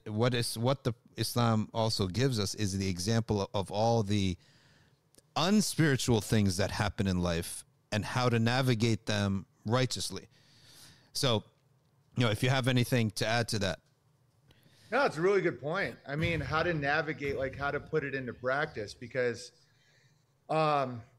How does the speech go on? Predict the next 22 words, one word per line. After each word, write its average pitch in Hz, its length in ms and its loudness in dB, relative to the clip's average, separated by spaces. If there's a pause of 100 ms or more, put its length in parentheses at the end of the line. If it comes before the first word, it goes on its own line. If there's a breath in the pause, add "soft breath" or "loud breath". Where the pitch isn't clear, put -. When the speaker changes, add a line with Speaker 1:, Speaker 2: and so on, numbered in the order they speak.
Speaker 2:
that's 175 320 0
what 180 140 0
a 160 60 2
lot 151 200 2
of 147 100 -2
us 147 200 -4
are 135 80 -6
now 135 180 -6
facing. 147 540 -4
'Cause 123 140 -8
now 175 440 0
we're, 190 180 -6
it, 196 300 -6
it 208 100 0
appears 240 440 -6
like 170 180 0
there's 165 220 -2
this - 500 -10
collapse 160 540 -2
situation 135 720 -6
happening. 123 500 -6
And, 113 160 -8